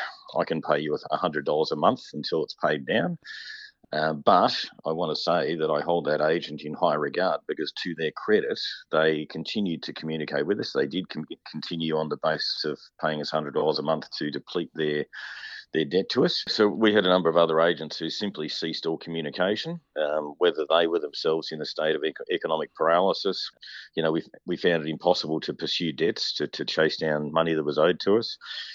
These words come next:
at a time ourselves when we basically had no revenue and had to basically all our staff.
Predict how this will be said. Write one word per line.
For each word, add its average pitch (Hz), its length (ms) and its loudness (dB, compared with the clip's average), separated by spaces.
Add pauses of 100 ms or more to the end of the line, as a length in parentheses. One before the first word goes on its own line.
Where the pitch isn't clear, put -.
(180)
at 98 80 2
a 90 40 4
time 101 300 4
ourselves 78 480 0
when 82 120 -2
we 82 220 -2
basically 87 360 2
had 76 160 0
no 76 160 0
revenue 76 460 -2
and 71 80 -4
had 78 160 -6
to 76 200 -4 (240)
basically 80 440 4
all 73 160 2
our 71 140 2
staff. 95 440 2